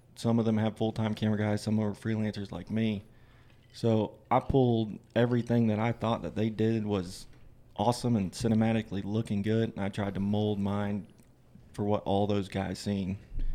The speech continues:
Uh, so I'm sure I'm pulling some stuff from some of them shows subconsciously or not, you know, but, uh,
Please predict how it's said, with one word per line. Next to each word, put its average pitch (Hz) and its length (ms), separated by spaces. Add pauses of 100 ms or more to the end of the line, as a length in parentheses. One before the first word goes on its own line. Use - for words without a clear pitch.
(500)
Uh, 110 240
so 123 300
I'm 120 120
sure 156 260
I'm 104 140
pulling 117 380
some 104 260
stuff 98 320
from 92 140
some 104 200
of 104 80
them 95 120
shows 98 640 (760)
subconsciously 101 960
or 92 80
not, 98 380
you 98 80
know, 98 280
but, 98 320
uh, 98 280